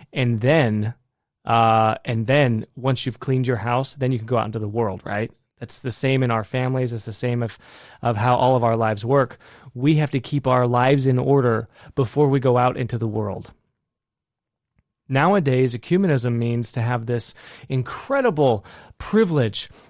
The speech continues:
of inviting Mohammedans and Jews and, uh, and, and pagans into our own house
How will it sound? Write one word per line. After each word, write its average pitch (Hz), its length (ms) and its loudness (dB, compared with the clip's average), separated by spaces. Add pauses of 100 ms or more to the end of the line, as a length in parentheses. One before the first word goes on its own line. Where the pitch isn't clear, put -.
of 135 220 2
inviting 135 480 2
Mohammedans 143 720 2
and 123 160 -4
Jews 165 560 2
and, 120 320 -4 (200)
uh, 127 460 4
and, 135 440 -2 (100)
and 110 560 -6
pagans 175 680 0 (140)
into 220 460 4
our 185 180 6
own 196 160 6
house 160 720 0